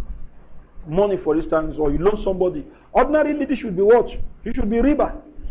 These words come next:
Because the person that you are loaning is not going to give you back that thing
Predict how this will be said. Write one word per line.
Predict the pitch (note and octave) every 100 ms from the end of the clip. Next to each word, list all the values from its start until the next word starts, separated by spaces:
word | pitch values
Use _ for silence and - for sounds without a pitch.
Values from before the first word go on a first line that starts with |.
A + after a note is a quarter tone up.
| -
Because | - C4
the | A#3+
person | C4+ F4 C4+
that | A3
you | G3
are | G3
loaning | B3 B3+
is | G#3+
not | G#3 A3+
going | A3+ G#3+
to | G3
give | E3 G#3
you | G#3+ G#3 G#3+ - - -
back | - G#3 F#3
that | F#3+ F#3+
thing | F3+ G#3